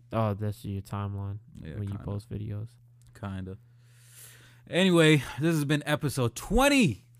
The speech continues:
Speaker 2: the big two oh of the Empty Hour. I am your host, Jaha the Don. And by the way, the voice, the sweet, sweet voice you've been hearing on the other microphone has been Pete Cardona. He's gonna be, uh, he's gonna be trying to, hopefully when this,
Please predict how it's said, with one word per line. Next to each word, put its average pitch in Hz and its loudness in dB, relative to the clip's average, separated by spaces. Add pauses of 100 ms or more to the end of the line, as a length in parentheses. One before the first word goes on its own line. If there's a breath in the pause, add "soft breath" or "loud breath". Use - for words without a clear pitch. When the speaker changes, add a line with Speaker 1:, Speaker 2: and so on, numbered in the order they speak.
(260)
Speaker 2:
the 135 -4
big 165 2
two 214 -4
oh 180 6
of 135 -2
the 135 0
Empty 139 0
Hour. 131 2
I 139 0
am 131 2
your 123 2
host, 120 2
Jaha 120 2
the 113 0
Don. 120 2 (320 loud breath)
And 139 0
by 135 6
the 117 6
way, 127 6 (300 loud breath)
the 110 -2
voice, 120 2
the - -10
sweet, 147 -2
sweet 127 0
voice 127 2
you've 120 0
been 117 4
hearing 120 4
on 113 2
the 117 2
other 113 0
microphone 113 -2
has 101 -2
been 104 -4
Pete - -6
Cardona. 110 -2
He's 104 -4
gonna 110 -6
be, 104 -4
uh, 104 -4
he's 107 -10
gonna 110 -6
be 101 -6
trying 107 -6
to, 101 -6 (320 soft breath)
hopefully 113 -2
when 107 -2
this, - -6